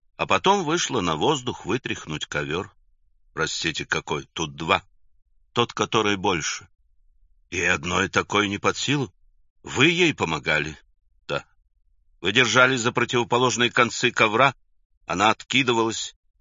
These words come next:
высоко взмахивая руками, как на качелях, и отворачивалась от летевшей пыли, жмурилась и хохотала.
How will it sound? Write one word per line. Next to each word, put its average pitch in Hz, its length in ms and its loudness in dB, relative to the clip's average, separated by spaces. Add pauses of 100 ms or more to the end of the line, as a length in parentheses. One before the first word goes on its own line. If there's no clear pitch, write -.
(160)
высоко 107 480 0
взмахивая 98 720 0
руками, 110 640 2 (200)
как 87 200 -4
на 98 120 -4
качелях, 117 800 0
и - 80 -4
отворачивалась 117 840 2
от 107 140 -2
летевшей 110 500 2
пыли, 165 380 0 (260)
жмурилась 147 720 2
и 92 60 0
хохотала. 151 760 2